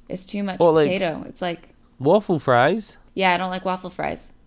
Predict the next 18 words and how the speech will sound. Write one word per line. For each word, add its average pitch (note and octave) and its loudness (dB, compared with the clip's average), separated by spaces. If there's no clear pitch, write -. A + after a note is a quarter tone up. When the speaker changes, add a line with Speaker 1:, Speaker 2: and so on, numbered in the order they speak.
Speaker 2:
You're A2+ -4
wrong. G2+ -2
Anyway, C#3 4
we C#3 2
have F3 0
gotten C#3 0
so C3+ 0
far G#2+ 0
off F#2 -4
of E2 -12
Accountability D#2+ -6
Buddies D#2+ -8
right G#3 -4
now. G4 0
Speaker 1:
<laughs> C#5 -6
Oh, A3 2
yes. F3+ 2
Okay. - -2